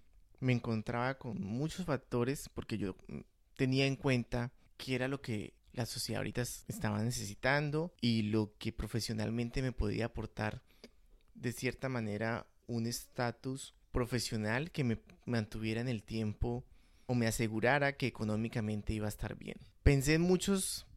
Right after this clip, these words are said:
muchas profesiones, gastronomía, pues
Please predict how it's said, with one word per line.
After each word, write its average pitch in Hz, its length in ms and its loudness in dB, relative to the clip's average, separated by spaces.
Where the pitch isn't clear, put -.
muchas 147 480 4
profesiones, 123 880 0
gastronomía, 123 840 4
pues - 320 2